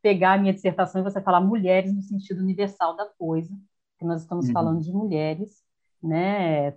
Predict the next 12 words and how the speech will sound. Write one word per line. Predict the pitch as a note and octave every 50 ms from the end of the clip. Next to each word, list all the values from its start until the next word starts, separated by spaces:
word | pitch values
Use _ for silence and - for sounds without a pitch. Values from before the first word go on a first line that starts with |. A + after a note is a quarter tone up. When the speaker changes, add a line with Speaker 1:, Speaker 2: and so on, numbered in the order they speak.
| _ -
Speaker 1:
trans, | F#3+ F#3+ F3+ F3+ G3+ G#3+ G#3+ F#3+ E3 -
mulheres, | E3 D#3+ D3+ D3+ E3 E3 E3+ D#3+ D#3+ D3 D3 C#3+ - _ -
é, | - - D3 C#3+ C#3+ C#3 C#3 C#3 C3+ -
cis, | _ _ _ - A#3 F#3+ F#3+ A3+ A#3+ G#3+ E3+ D3+ D#3+
mulheres | D#3 D3+ D3+ D#3+ D#3+ D#3+ D#3+ D3+ C#3+ C3
negras, | D#3 D#3 E3 F3+ F#3 G3+ A3+ A3+ G3 D#3+ D#3 D3+ D3 - _ _
mulheres | - D#3+ D#3+ D#3+ D#3+ - _
camponesas, | - E3 E3 E3 F3 D#3+ D3+ D3+ E3 G3 A3 A3+ G#3+ F#3+ D#3 D#3 D3+ D3 C#3+ D3
imigrantes, | F3+ F#3+ F#3 D#3+ C#3+ D#3+ E3+ F#3+ G#3+ A3 G#3 G#3 A3
enfim, | G3+ G#3 - F#3
é | F#3+ G#3+
um | B3